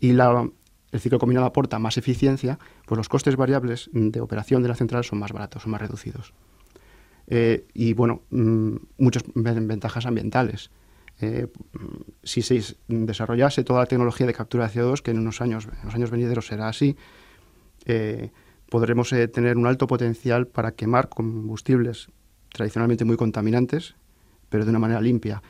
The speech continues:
y estaríamos abriendo el paso o la senda a futuras centrales con emisiones cero. Ya he dicho que las emisiones de gases ácidos o de partículas son muy reducidas, pero en un futuro esperamos lograr también que, desarrollando esta tecnología, lleguemos a plantas con emisiones cero o próximas a cero de C O dos.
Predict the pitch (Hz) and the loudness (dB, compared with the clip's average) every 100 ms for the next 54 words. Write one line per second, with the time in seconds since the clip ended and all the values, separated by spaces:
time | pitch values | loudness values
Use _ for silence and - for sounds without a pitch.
0 | - - 107 113 110 113 110 117 117 113 | -20 -6 -6 -2 0 0 0 2 2 2
1 | - 120 113 107 117 123 123 127 - - | 0 -2 -2 -4 0 0 2 0 -6 -20
2 | _ - - 110 120 120 113 120 120 127 | _ -6 -4 0 0 2 0 2 0 0
3 | 117 104 101 117 117 120 - - 113 101 | -2 -4 -4 -4 -4 -6 -14 -8 -6 -6
4 | 98 _ _ _ _ _ - - 113 110 | -10 _ _ _ _ _ -12 0 2 2
5 | - 127 117 110 131 120 110 113 110 131 | 2 2 2 0 2 2 0 -4 -4 -4
6 | 131 120 120 117 120 117 110 123 120 117 | -2 -2 -4 -6 -6 -8 -6 -4 -2 0
7 | 113 113 110 143 110 - - - - 110 | -2 -2 0 -2 -2 -10 -20 -20 -8 -2
8 | 113 120 127 131 143 - - 113 113 113 | 0 0 2 4 4 0 -6 -4 -2 0
9 | 117 117 123 120 123 120 - _ - 110 | -2 -2 0 2 2 0 -6 _ -10 -4
10 | 123 127 143 127 127 123 123 123 117 135 | 2 4 4 2 -2 -2 0 -2 0 -2
11 | 139 - - - - - 117 117 120 120 | -2 -6 -20 -20 -12 -4 -2 0 -2 -2
12 | 113 110 107 - - - 127 123 139 - | -2 -2 -4 -12 -12 -2 0 0 -4 -2
13 | 117 113 107 123 127 - - 135 110 113 | 0 0 0 -2 -2 -6 -2 0 0 -4
14 | 120 120 117 113 120 117 104 - 107 110 | -4 -2 -2 -4 -2 -2 -4 -8 -6 -6
15 | - | -8